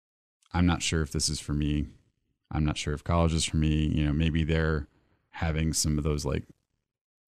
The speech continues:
bad or self, negative self-talk of, like, "I don't know if this is for me," 'cause we're at the point in the semester where,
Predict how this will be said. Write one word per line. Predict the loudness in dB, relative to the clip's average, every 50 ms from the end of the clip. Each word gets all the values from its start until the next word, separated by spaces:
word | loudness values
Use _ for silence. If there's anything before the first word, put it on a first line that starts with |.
| _ -4
bad | -2 -2 0 0 -2 -2
or | -2
self, | -2 -2 -2 -2 -4 -6 -10 _ _ _ _ _ -20 _ _ _ _ _ _ _ -2
negative | 0 0 0 2 0 -2
self-talk | -2 -2 -2 -2 -4 -6 -6 -4 -4 -6 -8 -10 _ _ _ _ _ _ _ -4
of, | -2 0 0 2
like, | 2 0 0 0 -2 -6 _ _ _ _ _ -2
"I | 0 2
don't | 2 4 4
know | 4 4
if | 2 2
this | -2 -4 -4
is | -2 -4
for | -4 -2 -2
me," | -2 -2 -2 -4
'cause | -4 -4 -4 -4 -2
we're | 0 0 2 0 0 0
at | -2 -4 -2
the | -2 -6
point | -2 0 -2 0 0
in |
the | 0 0
semester | 0 0 -2 -2 -2 -4 -4 -4
where, | -4 -4 -4 -4 -4 -6